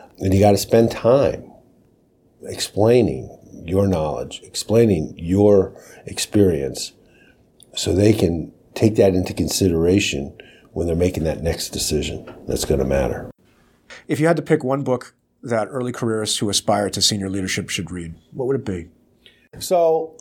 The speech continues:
Speaker 1: I'm gonna take you down a different road.
Speaker 2: Okay.
Speaker 1: And it was a leadership book, but it wasn't about healthcare. It was about Shackelford.
Speaker 2: Okay.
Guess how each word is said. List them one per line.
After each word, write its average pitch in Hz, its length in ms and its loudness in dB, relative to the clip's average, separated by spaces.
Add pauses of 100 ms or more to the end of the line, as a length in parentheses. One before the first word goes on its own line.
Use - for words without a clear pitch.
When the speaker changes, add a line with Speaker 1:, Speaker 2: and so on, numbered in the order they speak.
Speaker 1:
I'm 165 80 2
gonna 185 160 2
take 156 300 0
you 135 60 -4
down 131 200 2
a 117 60 2
different 107 360 0
road. 71 280 -4 (260)
Speaker 2:
Okay. 147 180 -14 (600)
Speaker 1:
And 135 100 2
it 156 40 2
was 180 200 2
a 151 80 2
leadership 135 520 0
book, 80 300 -4 (380)
but 123 180 0
it 139 40 2
wasn't 156 300 2
about 107 260 2
healthcare. 76 500 -4 (1160)
It 82 40 -6
was 113 180 4
about 120 240 4
Shackelford. 92 720 2 (500)
Speaker 2:
Okay. 104 340 -4